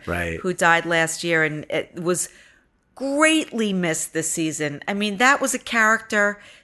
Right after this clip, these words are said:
Speaker 2: that you just can't replace, Bobby. You, you just can't.
Speaker 1: Yeah.
Speaker 2: He's one of the funniest people alive.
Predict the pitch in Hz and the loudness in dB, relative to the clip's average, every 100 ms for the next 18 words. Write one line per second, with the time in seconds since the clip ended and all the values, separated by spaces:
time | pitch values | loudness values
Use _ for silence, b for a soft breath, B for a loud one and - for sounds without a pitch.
0 | _ 190 - 240 262 254 - 226 - 180 | _ -6 -4 -2 -2 -2 -2 -2 -2 -2
1 | 190 165 156 - - - _ 151 139 147 | 0 0 0 -4 -6 -14 _ 0 0 -2
2 | - _ _ 190 170 175 - 214 - 175 | -10 _ _ -8 -4 -4 -4 -6 -4 2
3 | 110 107 104 101 214 208 - - 220 214 | 4 4 2 0 -2 -2 -4 -2 0 0
4 | 196 - 190 170 151 151 143 143 135 | -4 -6 -8 -4 -2 2 4 4 2